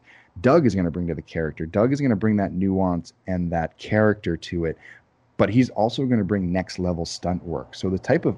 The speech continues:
like, I can do some pretty decent stunt fighting. I'm not too bad, but I have to say, I have to give a lot of credit for Brian Forrest for carrying the torch on most of those fight scenes for us in, in,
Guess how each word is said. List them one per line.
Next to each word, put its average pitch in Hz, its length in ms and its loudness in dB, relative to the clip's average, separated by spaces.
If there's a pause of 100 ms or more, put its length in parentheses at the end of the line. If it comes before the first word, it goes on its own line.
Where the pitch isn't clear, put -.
(100)
like, 113 180 4
I 202 100 2
can 135 140 0
do 120 120 6
some 110 160 0
pretty 104 240 2
decent 92 500 -4
stunt 85 260 -4
fighting. 117 320 2
I'm 90 80 -4
not 98 260 -2
too 104 180 0
bad, 87 420 2 (300)
but 104 80 2
I 110 80 8
have 110 140 4
to 92 80 -6
say, 107 180 2
I 92 60 4
have 104 100 -2
to 113 80 4
give 110 140 4
a 98 60 2
lot 95 240 0
of 98 80 -6
credit 95 280 -2
for 101 80 -4
Brian 87 320 -4
Forrest 92 440 -2
for 90 120 -8
carrying 98 460 0
the 87 80 0
torch 98 400 0
on 87 140 -2
most 90 240 -4
of 98 80 4
those 90 160 0
fight - 260 -2
scenes 135 320 -2
for 160 240 4
us - 260 -4
in, 113 300 2
in, 95 320 0